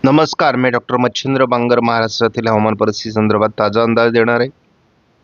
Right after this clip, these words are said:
उत्तर भारतात डब्ल्यूडी सक्रिय झाला असून दक्षिण भारतात हलका कमी दाब सक्रिय होण्याची शक्यता आहे.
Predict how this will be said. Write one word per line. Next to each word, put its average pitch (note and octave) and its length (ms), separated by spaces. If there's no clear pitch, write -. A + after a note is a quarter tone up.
उत्तर F#3 300
भारतात F3 360
डब्ल्यूडी C#3 440
सक्रिय C3+ 320
झाला C3+ 260
असून C#3 460
दक्षिण B2+ 420
भारतात A2+ 380
हलका A2+ 300
कमी A#2 260
दाब A#2 180
सक्रिय C3 320
होण्याची A#2+ 340
शक्यता G#2 460
आहे. G#2 100